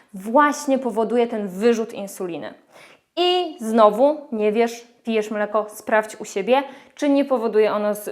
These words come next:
wzrostu glukozy. U bardzo wielu osób powoduje. I to też tłumaczy i wiąże się z tym, że pewn-, że pewne grupy nabiału, właśnie osoby z insulinoopornością powinny na nie uważać,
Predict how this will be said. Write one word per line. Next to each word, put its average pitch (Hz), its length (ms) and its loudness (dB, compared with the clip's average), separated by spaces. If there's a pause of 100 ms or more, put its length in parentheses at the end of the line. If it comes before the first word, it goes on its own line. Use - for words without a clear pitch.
(100)
wzrostu 202 420 -2
glukozy. 190 560 -2 (400)
U 254 100 0
bardzo 208 420 2
wielu 190 200 -2
osób 190 260 -8
powoduje. 185 500 0 (280)
I 226 80 -6
to 381 180 -2
też 427 240 -4
tłumaczy 262 600 0
i 220 120 -4
wiąże 302 280 -2
się 254 120 -4
z - 120 -12
tym, 277 200 0
że 240 260 6 (500)
pewn-, 254 880 2
że 240 120 -2
pewne 269 280 2
grupy 269 360 0
nabiału, 208 680 6
właśnie - 260 -10
osoby 226 320 -4
z 214 80 -4
insulinoopornością 233 920 0
powinny 226 300 -4
na 220 100 -2
nie 208 140 -4
uważać, 185 540 0